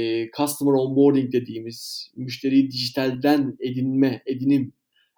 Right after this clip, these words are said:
e, yapay zekalarıyla daha hızlı olacak. Bir poliçe oluşturmak, ıslak imzalar, dokümanların gelmesi, gitmesi bir iki güne alacaksa,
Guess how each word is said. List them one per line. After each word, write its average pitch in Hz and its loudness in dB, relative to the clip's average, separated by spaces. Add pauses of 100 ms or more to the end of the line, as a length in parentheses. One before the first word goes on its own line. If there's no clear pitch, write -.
(140)
e, 110 -6 (420)
yapay 131 0
zekalarıyla 123 -6
daha 139 -2
hızlı 117 -8
olacak. 92 -14
Bir 139 -4
poliçe 135 0
oluşturmak, 131 -6 (320)
ıslak 139 -4
imzalar, 131 0
dokümanların 131 -2
gelmesi, 131 -2
gitmesi 131 -6
bir 135 2
iki 135 -4
güne 131 0
alacaksa, 135 -2